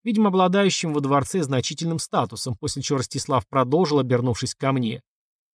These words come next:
«Даур, сын моего первого и главного данника, князя Тагира, и мне решать, кого приглашать на мой пир». «В том числе и разбойников, грабящих твоих же купцов, княже?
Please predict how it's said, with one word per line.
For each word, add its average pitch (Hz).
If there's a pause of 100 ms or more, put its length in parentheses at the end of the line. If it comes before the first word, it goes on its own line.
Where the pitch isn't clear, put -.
(260)
«Даур, 160 (280)
сын 180
моего 180
первого 190
и 180
главного 180
данника, 151
князя 139
Тагира, 143 (300)
и 190
мне 214
решать, 139
кого 135
приглашать 127
на 127
мой 120
пир». 120 (1500)
«В -
том 147
числе 156
и 151
разбойников, 147
грабящих 139
твоих 139
же 120
купцов, 202
княже? 123